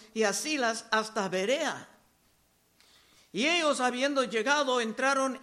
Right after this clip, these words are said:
en la sinagoga de los judíos. Y estos eran más nobles que los que estaban en Tesalónica, pues recibieron la palabra con toda solicitud,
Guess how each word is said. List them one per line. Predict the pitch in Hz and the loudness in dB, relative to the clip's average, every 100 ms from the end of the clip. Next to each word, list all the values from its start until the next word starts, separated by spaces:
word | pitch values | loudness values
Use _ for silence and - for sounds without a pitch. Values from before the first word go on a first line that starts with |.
| - | -6
en | 247 214 | -4 -2
la | 190 | -4
sinagoga | 185 - 240 214 208 247 247 | -4 -6 -4 -2 0 -2 -2
de | 233 214 | -4 -4
los | 196 196 | -4 -8
judíos. | 180 208 170 - - - - _ _ _ _ _ _ _ _ - - _ | -8 -8 -8 -12 -20 -20 -20 _ _ _ _ _ _ _ _ -20 -20 _
Y | - 269 | -6 -2
estos | 339 339 311 277 - | -2 -2 -4 -4 -2
eran | 277 269 262 254 | 0 2 0 2
más | 247 240 208 | 2 2 0
nobles | 220 254 349 330 214 180 220 277 294 - - - - | -2 0 0 0 0 0 -2 -6 -10 -12 -16 -20 -4
que | 226 214 | 2 2
los | 226 277 269 262 - | 6 6 6 2 -6
que | 233 | -8
estaban | 202 - 262 262 247 | -6 2 4 4 2
en | 226 214 | 0 -2
Tesalónica, | 220 214 214 202 294 320 214 - 160 160 220 - _ _ _ _ _ _ _ _ _ - | -4 -4 -4 -2 -2 -4 -6 -6 -6 -6 -10 -16 _ _ _ _ _ _ _ _ _ 0
pues | 277 262 | 2 2
recibieron | 262 294 311 311 359 381 370 | 2 0 -2 -2 2 2 4
la | 320 247 | 2 2
palabra | 262 285 320 311 262 | 2 6 6 6 2
con | 262 240 233 | 0 -4 2
toda | 302 302 277 | 4 4 4
solicitud, | 269 247 247 240 247 240 247 320 294 | 2 0 0 -2 -4 -4 0 2 2